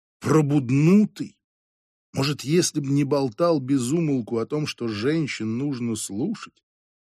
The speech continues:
что обиды, нанесенные в былом, все равно обиды. Может быть, тогда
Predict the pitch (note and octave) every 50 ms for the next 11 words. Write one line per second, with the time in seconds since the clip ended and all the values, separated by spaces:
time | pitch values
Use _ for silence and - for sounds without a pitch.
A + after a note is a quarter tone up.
0 | _ _ _ _ _ - - - C#3 E3 E3+ E3+ E3 C#3+ D3+ G#3 A3+ A3+ F#3+ C#3+
1 | C3 A#2+ A#2+ B2 C3+ C#3 - - - E3 F#3 F3+ E3 D#3 D3+ D3 C#3+ B2+ A#2+ A#2
2 | A#2 A#2+ B2 B2 B2 C#3+ E3+ F#3 F3+ E3 - - _ _ _ _ _ _ _ _
3 | _ _ _ _ _ _ _ _ _ - - A#2+ B2+ B2+ A#2+ A#2 G#2+ A2 A2+ B2
4 | C3 C#3 C3+ - - A2+ A2 G2 G2+ A#2 A#2+ A#2+ B2 G#2 F#2+ - _ _ _ _
5 | _ _ _ _ _ _ _ _ _ _ _ _ _ _ _ _ _ _ - -
6 | B3 B3 A3+ A#3+ G#3 F3 E3+ F#3+ F3+ - - _ D#3 C3 G#2+ G#2 G2+ F#2+ A#2+ E3
7 | G3 G3+